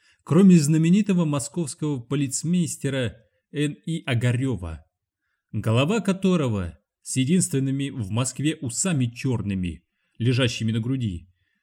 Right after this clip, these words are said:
изредка по воскресеньям маячила над толпой около палаток антикваров. В палатках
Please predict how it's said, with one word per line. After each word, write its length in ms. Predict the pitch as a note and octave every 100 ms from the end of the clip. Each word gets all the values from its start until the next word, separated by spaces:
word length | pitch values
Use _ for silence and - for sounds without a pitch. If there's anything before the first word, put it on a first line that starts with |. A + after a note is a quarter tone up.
| _
изредка 500 | B2+ C#3+ D3 B2+ C3+
по 120 | C3+
воскресеньям 720 | A#2+ A#2 C3 A#2+ E3 C#3+ B2
маячила 680 | A#2+ A#2+ C3 D3+ C#3+ B2+ B2+
над 260 | B2 A#2 -
толпой 680 | A#2+ A#2 - F3 F3 A#2+
около 340 | G#2+ F#2+ A#2 A2+
палаток 640 | - B2+ C#3 - A#2+ -
антикваров. 760 | A#2+ A#2 A#2 B2 G#2+ F2 - _ _ _ _ _ _ _ _
В 160 | -
палатках 880 | - B2 F3 F#3+ - D3+ B2 -